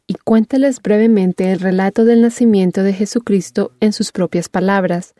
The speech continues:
Véase Lucas capítulo dos,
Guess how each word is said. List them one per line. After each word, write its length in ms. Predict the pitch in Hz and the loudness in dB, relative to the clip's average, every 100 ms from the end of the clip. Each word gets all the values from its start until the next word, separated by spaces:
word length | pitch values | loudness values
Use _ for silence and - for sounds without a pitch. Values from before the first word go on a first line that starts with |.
| _ _ _ _ | _ _ _ _
Véase 440 | 196 190 190 - | -2 0 -2 -4
Lucas 520 | 180 196 208 240 262 - | -2 0 0 -4 -6 -6
capítulo 600 | 208 - 190 220 233 220 | -6 -4 -2 0 2 2
dos, 360 | 196 196 - | -2 -4 -8